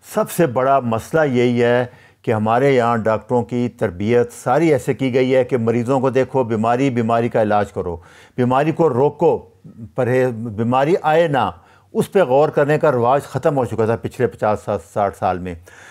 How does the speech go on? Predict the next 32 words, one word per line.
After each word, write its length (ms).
जूँ 280
इस 160
पे 100
आया 240
पिछले 300
बीस 300
साल 140
पहले, 340
तो 400
बहुत 300
बड़ी 160
तब्दीलियाँ 520
आईं। 140
उसके 220
में 100
से 100
दो 340
बड़ी-बड़ी 460
तब्दीलियाँ 520
देखो, 240
एक 360
गंदम 320
के 100
बारे 280
में 100
आ 140
गई, 180
ये 240
लेक्चर 280
नंबर 180
देख 260
लें, 180